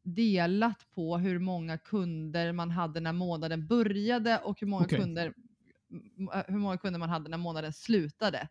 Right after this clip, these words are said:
Speaker 1: Och då får
Speaker 2: Mm.
Speaker 1: man ut ett snitt på sin churn.
Speaker 2: Okej.
Speaker 1: Eh, och man vill ju självklart ha en väldigt låg churn, men den är ju inte, eh, det är oftast inte noll.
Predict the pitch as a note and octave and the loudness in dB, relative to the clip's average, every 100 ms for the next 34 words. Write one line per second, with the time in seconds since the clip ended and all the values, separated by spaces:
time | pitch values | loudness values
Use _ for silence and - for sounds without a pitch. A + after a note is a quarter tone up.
0 | _ - F#3+ G3+ D3 C#3+ D#3+ - - - | _ -4 0 6 8 8 6 4 -16 0
1 | A3 - _ - C#3+ D#3 D3+ - G#3+ F2 | 2 2 _ -14 -12 -8 -10 -6 -4 -4
2 | G#2+ C#3+ F3 - - _ E3 E3 C3+ D#3 | -8 -10 -14 -16 -20 _ 0 2 2 2
3 | D3+ D3 - F3 E3 F3 E3+ - D#3+ D#3+ | -2 -4 -4 -4 -2 -2 -2 -4 -8 -8
4 | - D#3+ D#3 D3 - G#3 C#4+ D#4 C#4 - | -8 -6 -4 -6 -2 -2 0 0 0 -2
5 | B3+ B3+ B3 G#3+ G3 F#3 F3+ F3 F3+ E3+ | 0 0 2 2 0 0 -2 -4 0 -2
6 | D#3+ _ _ _ F3 D#3+ D3 C3+ F#3 F3 | -2 _ _ _ -4 -2 -4 -4 -4 -4
7 | - F#3 F#3+ D#3 E3+ F3+ A#3 D4 | -4 -4 -2 -4 -2 0 2 4